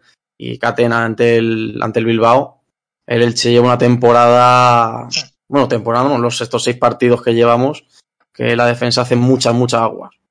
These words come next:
Pero claro, luego el centro del campo lo tiene bastante aceptable y luego la delantera tiene un Lucas Boye que a la mínima de cambio te puede hacer un gol. Sí, un estilo muy,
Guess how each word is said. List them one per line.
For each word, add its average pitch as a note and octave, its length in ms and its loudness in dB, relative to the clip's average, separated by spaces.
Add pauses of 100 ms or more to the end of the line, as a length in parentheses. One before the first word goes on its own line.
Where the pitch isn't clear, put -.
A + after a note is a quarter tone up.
(360)
Pero A#2 200 2
claro, C3+ 180 2
luego A#2 200 4
el A#2 60 -2
centro B2 260 0
del B2 80 2
campo C3+ 260 0
lo A#2 120 -2
tiene A#2+ 380 -4
bastante A#2 480 -6
aceptable B2 500 0
y - 20 0
luego A2+ 160 2
la A#2 80 4
delantera A2+ 500 -2
tiene A#2 160 -6
un A2+ 80 -4
Lucas A2+ 280 -4
Boye A#2 340 -2
que A2+ 400 -4 (200)
a - 120 -6
la A#2 100 0
mínima A#2 380 0
de A#2 100 2
cambio A#2+ 360 2
te A#2 100 2
puede A#2 560 0
hacer A2+ 260 -4
un A#2 140 0
gol. B2 320 4 (1160)
Sí, A#2 460 0 (300)
un F3+ 140 6
estilo D#3 280 4
muy, B2+ 240 6